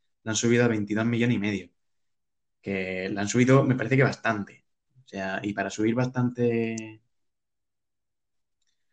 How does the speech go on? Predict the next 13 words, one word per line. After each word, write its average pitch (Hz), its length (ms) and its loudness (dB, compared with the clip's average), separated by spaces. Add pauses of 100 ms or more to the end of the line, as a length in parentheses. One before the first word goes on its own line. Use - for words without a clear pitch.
(380)
eh, 104 800 -2 (800)
esas 110 260 -4
expectativas 117 560 -2
tienen 123 160 -2
que 123 80 -2
estar 123 160 2
muy 131 240 6
seguros, 123 360 2
porque 104 500 -6 (680)
al 117 120 -6
final 120 600 4
es 131 380 6 (160)
un... 127 1300 0